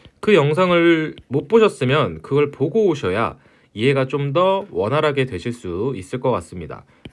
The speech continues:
제가 위에다가 저 위까지 선을 못 그어가지고 링크 해드릴게요. 자,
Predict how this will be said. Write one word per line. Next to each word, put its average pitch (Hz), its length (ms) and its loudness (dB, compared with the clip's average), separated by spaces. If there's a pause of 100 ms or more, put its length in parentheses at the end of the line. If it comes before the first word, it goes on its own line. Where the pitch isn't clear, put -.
제가 117 160 -2
위에다가 117 840 -2 (540)
저 90 100 -16
위까지 98 320 -6
선을 175 240 -4
못 92 160 -6
그어가지고 113 640 -6 (460)
링크 143 280 0
해드릴게요. 107 800 -2 (800)
자, 98 260 0